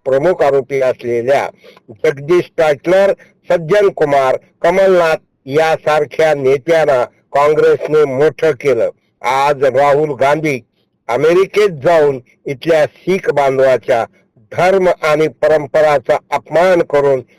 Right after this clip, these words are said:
आपल्या पक्षाचा आणि परिवाराचा शीख विरोधी चेहरा उघडा केला आहे. तात्पर्य, काँग्रेस आणि राहुल गांधी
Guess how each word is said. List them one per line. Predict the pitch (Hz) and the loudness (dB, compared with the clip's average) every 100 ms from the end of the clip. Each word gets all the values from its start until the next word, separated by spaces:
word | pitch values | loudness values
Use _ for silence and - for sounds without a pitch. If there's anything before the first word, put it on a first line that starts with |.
| _ - | _ -8
आपल्या | 135 - 160 165 | -6 -4 0 0
पक्षाचा | - 151 - - 156 127 135 113 - _ _ | 0 -4 -4 0 0 0 -2 -2 -6 _ _
आणि | 143 | -6
परिवाराचा | 139 - 156 165 160 156 147 - 139 131 | -4 -2 0 2 2 2 0 0 -2 -2
शीख | - 156 160 - | -6 -6 -6 -6
विरोधी | 139 143 151 131 139 | -2 0 0 -2 -10
चेहरा | 127 _ 147 139 143 127 | -12 _ 0 2 2 0
उघडा | 113 117 113 139 127 | -2 -6 -2 0 -2
केला | - 127 131 147 | -4 -2 0 0
आहे. | 123 104 98 - _ _ _ - | 0 -2 -6 -10 _ _ _ -4
तात्पर्य, | 139 127 _ 160 170 165 123 92 _ _ _ _ _ _ _ | -2 -2 _ 0 2 2 0 -2 _ _ _ _ _ _ _
काँग्रेस | 143 156 160 180 190 185 - - - _ - | 0 2 4 4 2 0 -4 -18 -18 _ -2
आणि | 160 165 | 0 2
राहुल | 175 180 196 180 | 2 4 2 2
गांधी | 147 135 127 127 127 | 0 0 -2 -6 -6